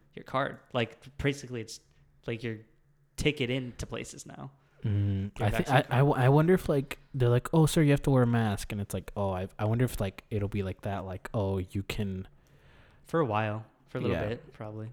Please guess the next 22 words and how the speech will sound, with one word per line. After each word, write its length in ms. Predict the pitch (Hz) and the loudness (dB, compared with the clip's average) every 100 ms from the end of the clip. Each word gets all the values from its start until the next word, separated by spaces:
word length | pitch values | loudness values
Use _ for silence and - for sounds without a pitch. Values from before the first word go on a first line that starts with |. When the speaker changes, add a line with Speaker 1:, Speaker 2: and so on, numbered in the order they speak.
| - | -6
Speaker 1:
but 260 | 113 117 - _ _ - - - | -4 -4 -8 _ _ -20 -18 -10
I 80 | 123 | -6
think 160 | 135 | -6
it's 160 | 120 - | -8 -10
just 140 | - | -12
gonna, 240 | 110 104 101 - 233 262 | -10 -10 -12 -18 -20 -20
you 140 | 220 104 | -16 -14
know, 160 | 101 107 _ - - | -14 -14 _ -16 -10
downhill. 520 | 104 107 113 104 113 - | -10 -10 -10 -10 -12 -8
And 100 | 120 | 0
Speaker 2:
Yeah. 260 | 104 95 98 - | 2 2 0 4
Well, 140 | 147 | 6
no, 160 | 175 175 | 8 6
yeah. 340 | 131 127 101 95 | 4 4 2 2
Hopefully, 320 | 143 139 131 | 2 4 2
more 180 | 107 98 | 2 -2
people. 340 | 104 104 104 - - - - - | -6 -8 -10 -12 -20 -20 -20 -20
<coughs> 400 | - _ _ - | -20 _ _ 2
Ugh, 340 | - - 226 - - - | 4 4 -2 -6 -16 -10
I 320 | 165 151 147 202 | -4 -4 -4 -10
got 240 | - - | -14 -14
covid. 400 | 156 160 - | -8 -8 -6